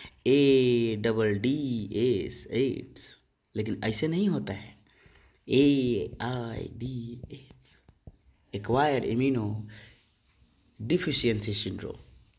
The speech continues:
इसका फुल फॉर्म होता है। अब बोला कि डॉक्टर बोला पहले स्टेज है, ये ठीक हो जाएगा, छः महीना दबा। अरे यार,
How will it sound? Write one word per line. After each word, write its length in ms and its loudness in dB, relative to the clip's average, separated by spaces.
इसका 200 -2
फुल 240 -6
फॉर्म 160 -6
होता 180 -6
है। 120 -12
अब 120 6
बोला 320 4
कि 80 2
डॉक्टर 580 4
बोला 300 4
पहले 380 8
स्टेज 300 4
है, 160 -2
ये 360 -12
ठीक 220 2
हो 120 -2
जाएगा, 340 -2
छः 180 4
महीना 320 2
दबा। 200 0
अरे 160 8
यार, 560 6